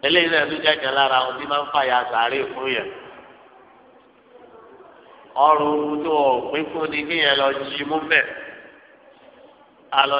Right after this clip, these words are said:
jagun bó lẹ ti ṣe máa gbòòrò. Àwọn akọrò wọn wá sì sọ pé wọn lò lé léyìí kọ́ wá lọ jí mú. Òun ló ń pè ní alùpùpù. Ó sì jẹ́ kẹ̀mí rọ̀tún mi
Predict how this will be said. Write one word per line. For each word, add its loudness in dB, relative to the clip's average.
jagun -2
bó -4
lẹ -4
ti -10
ṣe -6
máa 4
gbòòrò. -4
Àwọn 8
akọrò 2
wọn 0
wá 6
sì -6
sọ -4
pé -4
wọn 4
lò -2
lé 0
léyìí 0
kọ́ 0
wá 8
lọ -2
jí -12
mú. -12
Òun 0
ló 6
ń 2
pè -2
ní -2
alùpùpù. 0
Ó 4
sì 0
jẹ́ 2
kẹ̀mí -2
rọ̀tún -2
mi -10